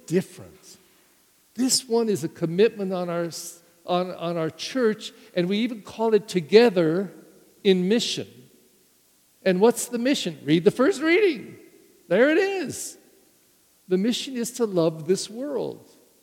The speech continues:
The mission is to reach out and care for those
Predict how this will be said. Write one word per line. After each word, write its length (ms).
The 100
mission 360
is 160
to 100
reach 280
out 160
and 140
care 260
for 180
those 460